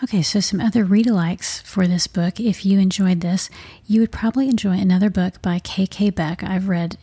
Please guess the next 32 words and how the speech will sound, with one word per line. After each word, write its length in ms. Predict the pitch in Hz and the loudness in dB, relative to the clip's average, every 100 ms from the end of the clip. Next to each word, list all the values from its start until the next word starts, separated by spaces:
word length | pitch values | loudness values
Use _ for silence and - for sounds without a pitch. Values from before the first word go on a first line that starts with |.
| - | -10
It's 140 | 180 | -8
called 400 | - - 175 175 | -6 0 0 0
The 100 | 175 | -2
Revenge 560 | 175 170 180 190 214 - - | -2 0 2 4 2 -2 -4
of 240 | 190 190 220 _ | -4 -4 -8 _
Kali 420 | - - 190 196 180 | -8 -2 0 2 2
Ra, 420 | 175 165 185 240 - - - - - - | -2 -2 -2 -2 -6 -18 -18 -20 -8 0
and 180 | 180 180 | 0 0
it's 140 | 175 | -2
spelled, 340 | - 180 170 - - | -2 -2 -2 -6 -2
that's 260 | 175 175 - - | -2 -2 -8 -8
K 540 | - 214 208 202 185 | 0 0 2 2 2
A 40 | 185 | 0
L 260 | 180 190 - | 0 0 -2
I 440 | 175 170 180 196 - | -2 -2 -4 -6 -4
hyphen 440 | - 180 185 185 | -2 -2 0 -2
R 220 | 185 170 - | -2 -4 -4
A. 320 | 180 180 - - - - - - - - | -8 -10 -12 -18 -20 -20 -20 -20 -20 -8
It 160 | - 202 | -2 2
is 220 | 202 185 - | 2 0 -2
a 200 | 190 190 214 | 0 0 0
really 300 | 220 220 196 | 2 2 2
fun 340 | - 208 190 | 0 0 2
book. 160 | 185 185 | 0 -2
It's 120 | - | -4
a, 140 | 180 180 202 - | -6 -6 -8 -2
got 140 | 185 | 0
a 20 | |
modern 340 | 180 180 202 220 | 2 2 2 0
storyline, 720 | - 233 226 220 214 208 208 - - - - | -2 0 2 2 4 2 0 -6 -20 -18 -2
and 160 | 190 175 | 0 0
it's 220 | - | -2